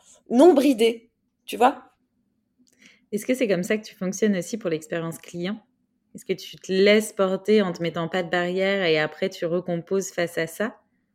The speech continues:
Speaker 2: Parce que je trouve qu'il y a vraiment une notion, en tout cas pareil, euh,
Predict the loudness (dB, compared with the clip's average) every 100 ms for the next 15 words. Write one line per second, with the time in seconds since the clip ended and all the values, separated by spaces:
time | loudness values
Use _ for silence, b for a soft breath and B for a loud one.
0 | _ _ _ -8 -6 -4 -4 0 2 2
1 | 0 0 0 0 0 -2 -4 -4 -4 -4
2 | -4 -8 -8 -6 -4 -4 -4 -6 -2 0
3 | 0 0 -4